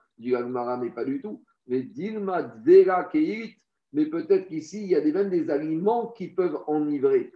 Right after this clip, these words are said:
C'est quoi ? C'est par exemple, à l'époque, ils avaient ce plat qui s'appelle dvera. Dvera, c'est des figues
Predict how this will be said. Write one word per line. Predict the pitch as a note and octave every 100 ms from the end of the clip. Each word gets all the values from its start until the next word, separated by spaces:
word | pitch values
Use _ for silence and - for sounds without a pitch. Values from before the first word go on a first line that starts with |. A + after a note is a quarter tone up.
| _ _ _
C'est | D3+
quoi ? | D#3 E3+ F#3 G3 - _ _
C'est | E3+
par | D#3 D#3
exemple, | D#3 D#3+ D3+
à |
l'époque, | D3+ F3 C#3+
ils | D#3
avaient | D3+
ce | D#3
plat | D3 E3+
qui | -
s'appelle | D#3+ D3 B2+
dvera. | D3 D3
Dvera, | A2+ C3 D#3
c'est | -
des | C#3+ C#3+
figues | - A3+ F#3+ B2